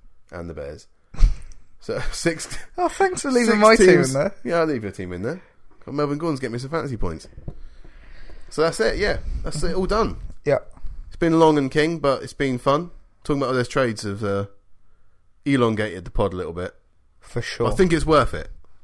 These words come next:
Speaker 2: I think so.
Speaker 1: That was a really exciting
Speaker 2: Yeah, there was loads. And, like, real key, like, trades, actually. Like, some
Speaker 1: Yeah,
Speaker 2: big,
Speaker 1: big trades.
Speaker 2: big, big names are, are on the move, so, yeah.
Speaker 1: Mm.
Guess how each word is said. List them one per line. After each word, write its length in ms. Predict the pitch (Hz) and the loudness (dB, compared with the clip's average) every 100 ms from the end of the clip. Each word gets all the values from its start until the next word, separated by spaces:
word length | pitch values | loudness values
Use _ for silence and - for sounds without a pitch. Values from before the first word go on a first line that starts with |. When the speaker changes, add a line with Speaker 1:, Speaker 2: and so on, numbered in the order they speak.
| - - - | -20 -16 -12
Speaker 2:
I 80 | 220 | -12
think 160 | 285 | -10
so. 180 | - 131 - - - | -8 -6 -6 -8 -10
Speaker 1:
That 60 | |
was 120 | 143 147 | -6 0
a 40 | |
really 220 | 165 160 | 0 0
exciting 520 | 135 160 147 110 113 113 _ | -2 -2 -2 -2 -6 -6 _
Speaker 2:
Yeah, 240 | - 202 139 | 6 6 8
there 100 | 131 | 4
was 120 | 127 | 4
loads. 280 | 156 147 - | 4 4 0
And, 200 | 139 151 | -2 2
like, 220 | 147 147 | 0 2
real 260 | 165 196 151 | 4 4 4
key, 400 | - 165 151 135 | 0 0 0 0
like, 380 | 135 127 - - - - | -2 -2 -8 -20 -20 -20
trades, 380 | - 165 185 120 | 0 4 4 2
actually. 260 | - - 104 | -8 -8 -6
Like, 220 | 123 - | -6 -6
some 140 | - | -2
Speaker 1:
Yeah, 80 | 156 | 0
Speaker 2:
big, 160 | - 165 | 2 2
Speaker 1:
big 160 | 175 | 0
trades. 180 | - 175 | -6 0
Speaker 2:
big, 220 | 185 170 - | 0 0 -2
big 180 | 180 160 | -2 0
names 340 | 175 180 123 127 | 0 0 -2 -4
are, 140 | 131 135 | -2 -2
are 280 | 139 139 139 | 0 0 -2
on 80 | |
the 60 | 139 | -4
move, 280 | 151 156 - | -4 -4 -6
so, 160 | - 131 | -6 -6
yeah. 140 | 147 | -4
Speaker 1:
Mm. 180 | 127 | -6